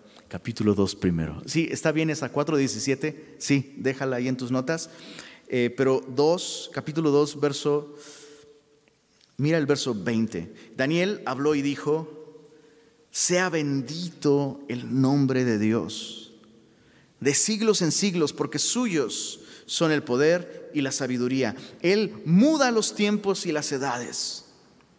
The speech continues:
quita reyes y pone reyes". ¿Pero qué no somos un país democrático? No le hace.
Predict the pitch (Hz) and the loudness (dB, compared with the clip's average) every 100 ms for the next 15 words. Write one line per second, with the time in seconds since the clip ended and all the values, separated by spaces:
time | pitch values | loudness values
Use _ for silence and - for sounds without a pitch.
0 | - _ - 285 - - 214 208 180 143 | -20 _ -2 0 0 0 2 4 4 2
1 | 139 - - - - - - - - _ | 0 -4 -8 -14 -20 -20 -20 -20 -20 _
2 | - - - 214 220 185 165 156 135 107 | -8 -6 0 2 4 4 4 2 0 -6
3 | - - - - - - - - - _ | -6 -6 -8 -14 -20 -20 -20 -20 -20 _
4 | _ _ - 143 143 185 190 180 185 175 | _ _ -4 -2 0 0 -2 -2 -2 -2
5 | 175 156 160 156 135 127 135 139 143 131 | -4 -2 -2 0 -2 -2 -2 -4 -6 -6
6 | 139 131 - - - 120 | -6 -6 -4 -2 -2 -4